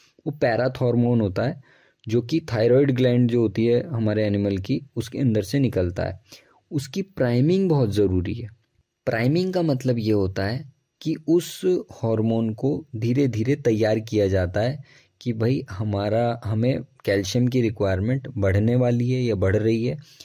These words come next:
इस वजह से आप हमारे, आप तैयार रहिए उस कैल्शियम के लिए। तो काविंग से पहले कैल्शियम की रिक्वायरमेंट क्योंकि कम होती है,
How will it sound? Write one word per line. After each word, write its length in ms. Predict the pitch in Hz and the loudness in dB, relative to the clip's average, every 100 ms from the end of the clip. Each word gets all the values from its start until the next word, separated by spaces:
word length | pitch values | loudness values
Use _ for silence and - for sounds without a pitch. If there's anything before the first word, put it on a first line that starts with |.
| - | -8
इस 220 | 143 151 | -6 -4
वजह 300 | 147 113 101 | -2 -2 0
से 240 | 98 135 - - | -2 -2 -4 -6
आप 200 | 104 123 113 | -8 -6 -4
हमारे, 500 | 98 92 95 147 - _ - | -4 -2 -2 -4 -8 _ -8
आप 220 | 135 151 - | -4 -4 0
तैयार 340 | 127 120 127 | 2 4 2
रहिए 360 | 117 90 85 90 - _ _ _ | 2 0 -2 -8 -14 _ _ _
उस 120 | 113 - | -18 -4
कैल्शियम 480 | 101 92 - 95 | -2 -2 -2 -2
के 120 | 90 87 | -2 -4
लिए। 240 | 82 82 - _ _ - _ _ | -6 -10 -14 _ _ -20 _ _
तो 80 | 160 | -10
काविंग 420 | 156 107 120 160 | -6 -2 0 0
से 140 | 160 165 | 0 -2
पहले 420 | 123 110 101 127 | 0 0 0 -2
कैल्शियम 480 | - 113 110 127 131 | -2 -4 -2 0 2
की 100 | 139 | 2
रिक्वायरमेंट 580 | 127 120 110 123 131 | 2 2 2 2 0
क्योंकि 240 | 127 135 143 | 0 -2 -2
कम 200 | 147 151 | 0 2
होती 320 | 143 131 135 | 2 0 -2
है, 180 | 139 | -2